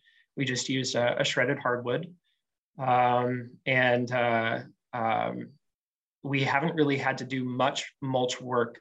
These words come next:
since then. Um, the, the ground covers have done very well. Uh, we installed the plants in, in fall of twenty nineteen. Uh, we did have, um, a few plants that, uh, that had issues with,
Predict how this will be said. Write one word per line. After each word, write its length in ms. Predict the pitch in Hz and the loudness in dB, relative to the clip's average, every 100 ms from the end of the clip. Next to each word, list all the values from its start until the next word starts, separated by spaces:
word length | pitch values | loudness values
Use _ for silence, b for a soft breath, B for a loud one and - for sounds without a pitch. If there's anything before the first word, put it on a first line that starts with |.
| _ - | _ -10
since 460 | - - 160 151 - | -4 0 0 0 -2
then. 480 | 107 104 123 151 - | -2 -2 -4 -8 -4
Um, 300 | 123 117 120 | -2 0 -2
the, 220 | 120 120 - | -2 -4 -4
the 260 | 131 123 - _ - - | -2 -2 -4 _ -18 -6
ground 260 | - 135 139 | 2 2 4
covers 280 | 139 131 131 | 0 -2 -6
have 100 | 113 | -2
done 260 | 123 120 | -2 0
very 280 | 131 139 131 | 2 2 2
well. 420 | 120 117 120 120 _ _ _ _ _ _ _ 127 | 2 2 2 -2 _ _ _ _ _ _ _ -2
Uh, 240 | 120 117 | 0 0
we 180 | 139 131 | 0 -2
installed 480 | 127 - 143 151 151 | -2 0 4 4 2
the 40 | |
plants 520 | 147 - 131 123 - - | -4 0 0 0 -6 -6
in, 360 | 123 117 - 139 | -4 -4 -4 -4
in 120 | 131 | -4
fall 520 | - 120 113 135 151 | 0 2 4 2 0
of 80 | 127 | -4
twenty 240 | 139 131 | -2 0
nineteen. 680 | 131 135 135 139 139 139 135 b b b _ - | 0 -2 -2 0 0 -2 -6 b b b _ -4
Uh, 300 | 127 120 113 | 0 2 2
we 140 | 123 117 | 2 2
did 180 | 139 | 2
have, 440 | 139 147 127 127 120 - | 0 0 0 0 -4 -8
um, 300 | 113 113 123 - | -2 -2 -2 -8
a 60 | |
few 520 | - - - 147 180 208 | -12 -12 0 4 4 4
plants 640 | 196 220 240 233 - - - | 2 2 2 0 -6 -10 -6
that, 320 | 170 180 180 165 | 0 2 2 2
uh, 240 | 156 147 147 | 6 4 4
that 220 | 147 147 | 2 2
had 180 | 170 156 | 0 0
issues 420 | 151 - 160 151 | 0 2 2 4
with, 240 | 156 147 | 0 0